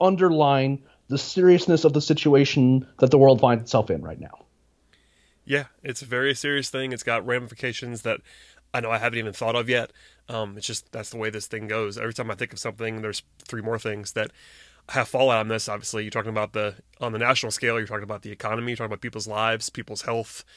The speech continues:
Speaker 2: et cetera, et cetera. That, that goes without saying. This is a sports podcast, so we're focusing on the sports angle, but it's, it's, uh, a bigger, more serious thing than even that. But even on the sports side, it's beyond the selfishness that I know I've even exhibited and people have exhibited, just wanting sports to happen.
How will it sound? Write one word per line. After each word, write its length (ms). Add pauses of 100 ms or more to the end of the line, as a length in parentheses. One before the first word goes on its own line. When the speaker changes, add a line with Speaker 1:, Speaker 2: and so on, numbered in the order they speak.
(520)
Speaker 2:
et 100
cetera, 260
et 60
cetera. 220
That, 160
that 100
goes 140
without 180
saying. 240
This 120
is 80
a 80
sports 300
podcast, 420
so 120
we're 60
focusing 320
on 40
the 60
sports 280
angle, 260
but 200
it's, 360
it's, 280
uh, 300 (540)
a 100
bigger, 400
more 140
serious 280
thing 160
than 120
even 160
that. 240
But 160 (240)
even 180
on 140
the 80
sports 260
side, 380 (360)
it's 160
beyond 720
the 80
selfishness 600
that 180
I 100
know 160
I've 360
even 180
exhibited 400
and 140
people 180
have 160
exhibited, 400
just 160
wanting 320
sports 320
to 80
happen. 480